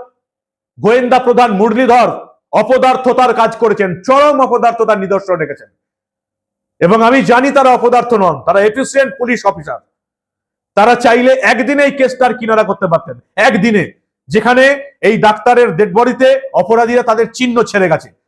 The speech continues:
বিনীত গোয়েল এবং মুরলীধর কাকে আড়াল করার চেষ্টা করলেন? এই জঘন্যতম অপরাধটা কারা করলেন?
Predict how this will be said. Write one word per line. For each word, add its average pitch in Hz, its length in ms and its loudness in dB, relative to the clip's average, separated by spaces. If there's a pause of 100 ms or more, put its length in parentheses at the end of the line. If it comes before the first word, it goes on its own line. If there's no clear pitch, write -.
(120)
বিনীত 202 380 0
গোয়েল 262 200 4
এবং 240 180 0
মুরলীধর 220 440 0
কাকে 240 340 0
আড়াল 226 220 2
করার 208 240 0
চেষ্টা 175 240 -4
করলেন? 123 280 -8 (300)
এই 202 160 2
জঘন্যতম 269 640 2
অপরাধটা 254 460 0
কারা 240 240 0
করলেন? 175 360 -4